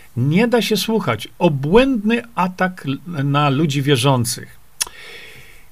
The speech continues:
I tutaj chyba sobie będziemy musieli porozmawiać z nim na ten temat. Mm. Dlatego, że ja, jak widzicie,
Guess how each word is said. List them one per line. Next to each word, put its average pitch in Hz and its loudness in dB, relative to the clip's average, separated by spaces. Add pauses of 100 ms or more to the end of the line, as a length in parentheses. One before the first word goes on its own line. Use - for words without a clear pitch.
(120)
I 277 8
tutaj 196 2
chyba 165 -2
sobie 139 -4
będziemy 127 -2
musieli 123 -4
porozmawiać 208 0 (100)
z 160 -2
nim 190 2
na 190 0
ten 185 -2
temat. 185 0 (220)
Mm. 143 -4 (3000)
Dlatego, 131 0
że 147 -2 (1300)
ja, 151 0
jak 143 0
widzicie, 143 -2